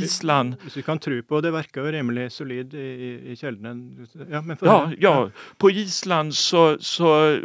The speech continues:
Speaker 1: man koloniserade Island egentligen som en reaktion på kung Harald Hårfagres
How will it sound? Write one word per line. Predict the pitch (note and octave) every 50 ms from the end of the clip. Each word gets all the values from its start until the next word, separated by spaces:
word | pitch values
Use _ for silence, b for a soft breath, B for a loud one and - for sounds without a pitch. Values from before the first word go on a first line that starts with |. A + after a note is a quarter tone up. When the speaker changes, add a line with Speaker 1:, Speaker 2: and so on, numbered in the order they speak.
| D3+ C#3 - D#3+ D#3+ _ - C#3+ C3+ A2 G#2 F#2+ -
Speaker 1:
man | - E3+ F3 F3+ F3 F3 E3+
koloniserade | - - G3 F3 E3+ F3 E3+ F3+ E3+ - - F3+ G3 F#3+ F#3+ F#3 F3+ D3+ D#3+
Island | D#3+ C#3 A2+ G#2 - - - - B2 B2 B2+ B2
egentligen | C3 B2+ A#2+ G#2+ G2+ - A#2 G#2+ A2+
som | - A#2 A#2
en | A#2+ A#2
reaktion | A2 A#2 C3 B2+ C3 - - - - D#3 D#3 D#3+ E3+ D#3+ C#3+
på | - - B2 A#2 A#2+ A#2 A#2 - B B B B B B B B B B
kung | - C#3+ C3
Harald | A#2 B2+ B2+ A#2+ B2 A#2+ A#2+ A#2+
Hårfagres | A#2+ A#2+ C3 D3+ D3+ B2+ G#2+ - - A#2+ A#2 A#2 A#2 A#2 G#2+ A#2+ A#2 A#2+ A2+ A#2 A2 - - - - - -